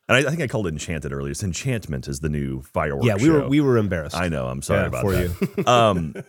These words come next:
Speaker 1: I, I know they were, like, testing fireworks for that, uh, God, like, two years in advance before they launched it. They just launched it last October.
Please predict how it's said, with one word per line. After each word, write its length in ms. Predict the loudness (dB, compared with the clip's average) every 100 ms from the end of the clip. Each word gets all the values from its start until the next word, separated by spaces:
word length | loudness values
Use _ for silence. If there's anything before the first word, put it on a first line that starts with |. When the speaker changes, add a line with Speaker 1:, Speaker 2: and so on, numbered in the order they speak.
| -2
Speaker 1:
I, 140 | -2 2
I 80 | 2
know 140 | 4
they 100 | 4
were, 140 | 4 2
like, 180 | 0 -2
testing 360 | -4 -2 -2
fireworks 420 | 0 2 2 0 -2
for 160 | -4
that, 320 | 0 0 -2 -6 _ -6
uh, 280 | -4 -4 -8
God, 160 | -12 -10
like, 140 | -10
two 220 | -8 -4 -2
years 380 | 0 0 0
in 60 | 0
advance 440 | -2 -4 -4 -6
before 280 | -10 -2 0
they 100 | 0
launched 340 | -2 -2 -6 -6
it. 80 |
They 80 | -2
just 140 | 0 0
launched 300 | 0 -2 -2
it 40 |
last 260 | -2 -2 -4
October. 580 | -8 -4 -4 -4 -8